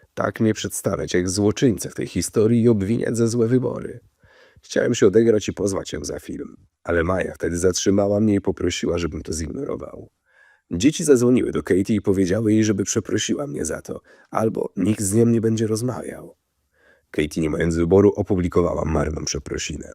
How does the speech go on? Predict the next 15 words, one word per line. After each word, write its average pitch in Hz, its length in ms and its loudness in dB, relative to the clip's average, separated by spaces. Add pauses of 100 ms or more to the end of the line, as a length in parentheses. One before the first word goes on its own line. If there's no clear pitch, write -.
powołując 92 500 2
się 85 100 -2
na 82 100 2
swoje 82 280 0
zdrowie 80 420 0
psychiczne - 480 -6
jako - 200 -8
powód. - 580 -14 (800)
Po 90 100 -2
kilku 87 300 0
dniach 98 400 2 (160)
ożeniłem 104 520 2
się - 140 -4
z 80 80 -4
Mają 85 340 -2